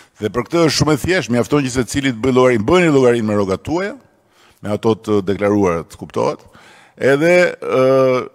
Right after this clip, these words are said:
shkru-, bëni llogarinë sa merrni ju që e keni të deklaruar dhe të regjistruar, sa ju mbahet, edhe do shikoni që nuk është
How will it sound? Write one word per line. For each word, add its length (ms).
shkru-, 420
bëni 300
llogarinë 400
sa 280
merrni 480
ju 220
që 140
e 40
keni 280
të 180
deklaruar 580
dhe 80
të 140
regjistruar, 640
sa 580
ju 180
mbahet, 460
edhe 180
do 100
shikoni 520
që 320
nuk 340
është 400